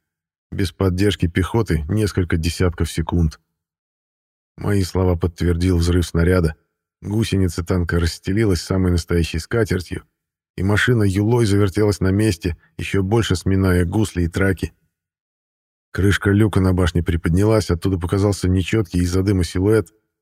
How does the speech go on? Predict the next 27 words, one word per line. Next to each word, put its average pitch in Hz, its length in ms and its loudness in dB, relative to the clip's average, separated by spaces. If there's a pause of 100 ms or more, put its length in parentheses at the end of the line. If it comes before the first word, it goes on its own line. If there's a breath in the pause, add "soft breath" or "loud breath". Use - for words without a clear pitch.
(240)
В 87 80 -8
руках 95 360 0
танкист 107 380 0
держал 101 340 2
автомат. 95 500 0 (760)
Африканец 95 560 0
попытался 95 580 -2
выбраться 90 460 0
из 82 60 -6
подбитой 90 420 -2
машины, 90 440 -2 (300)
но 107 100 -8
пулемётная 101 600 0
очередь 95 400 0
переломила 95 600 2
его 87 180 2
пополам. 87 500 0 (1080)
Оружие 87 380 2
выпало 98 400 0
из 95 120 0
ослабевшей 92 560 -2
руки 90 240 -4
и 87 120 2
упало 92 420 -2
на 90 140 0
дно 90 180 0
траншеи. 87 580 -4